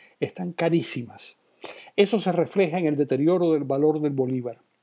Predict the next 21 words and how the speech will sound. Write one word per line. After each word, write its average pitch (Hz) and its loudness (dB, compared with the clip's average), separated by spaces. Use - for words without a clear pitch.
Oficialmente, 214 2
un 190 2
dólar 196 4
cuesta 190 2
seis - -2
punto 160 0
treinta 151 0
bolívares, 131 -2
pero 202 8
en 196 2
el 208 0
mercado 226 6
paralelo 214 4
está 208 0
a 160 -4
cuatrocientos 185 2
sesenta. 139 -2
Esa 196 4
diferencia 190 2
es 139 -4
enorme, 135 0